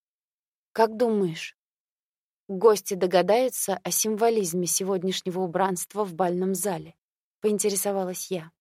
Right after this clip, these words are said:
«Думаю, что самые близкие нам с тобой, конечно, догадаются», — промолвил Эрик,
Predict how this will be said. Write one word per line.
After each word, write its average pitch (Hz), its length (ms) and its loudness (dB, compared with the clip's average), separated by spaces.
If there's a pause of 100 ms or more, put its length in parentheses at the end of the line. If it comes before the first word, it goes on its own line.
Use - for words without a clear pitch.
(840)
«Думаю, 190 420 4
что 180 200 -2
самые 180 380 2
близкие 175 480 -2
нам 175 200 0
с - 80 -6
тобой, 175 360 4
конечно, 170 480 0
догадаются», — 180 880 -2 (280)
промолвил 185 600 -2
Эрик, 208 380 -4